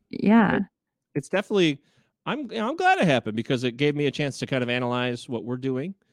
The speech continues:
Speaker 2: and
Speaker 1: Yeah.
Speaker 2: to look at myself.
Speaker 1: And
Speaker 2: And
Speaker 1: seeing how much you've grown from it, because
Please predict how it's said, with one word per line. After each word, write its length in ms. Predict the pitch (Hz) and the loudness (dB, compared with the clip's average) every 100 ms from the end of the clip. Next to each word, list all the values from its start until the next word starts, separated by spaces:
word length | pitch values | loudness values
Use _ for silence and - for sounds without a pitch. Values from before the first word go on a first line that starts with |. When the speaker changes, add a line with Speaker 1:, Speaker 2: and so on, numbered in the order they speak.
| _ _ | _ _
Speaker 2:
and 240 | 233 240 185 | 4 6 4
Speaker 1:
Yeah. 0 | |
Speaker 2:
to 120 | 165 | 2
look 160 | 143 - | -2 -6
at 100 | - | -6
myself. 580 | 160 - 233 180 - _ - - - - - | -6 -4 -4 -4 -8 _ -20 -20 -20 -4 2
Speaker 1:
And 240 | 285 392 | 4 4
Speaker 2:
And 0 | |
Speaker 1:
seeing 280 | 131 349 302 | 4 4 4
how 160 | 262 254 | 6 6
much 260 | 247 214 | 6 8
you've 160 | 208 175 | 6 6
grown 360 | 175 190 269 | 6 8 8
from 260 | 277 175 156 | 8 4 4
it, 200 | 185 226 | 4 4
because 400 | 214 220 202 | 4 6 4